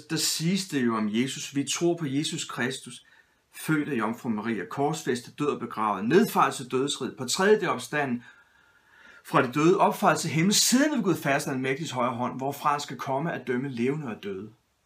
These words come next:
At komme at le-, at dømme levende og døde, det er det, vi er bange for. Det ligger længere ude.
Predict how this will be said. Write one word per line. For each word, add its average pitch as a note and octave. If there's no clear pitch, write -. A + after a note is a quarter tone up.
At A#2+
komme G#3
at C#3+
le-, C3+
at C3+
dømme D3+
levende D#3
og A#2
døde, C3
det D3
er C3+
det, F3+
vi G#3
er -
bange C3
for. G2+
Det F3
ligger G#3+
længere F3+
ude. C#3+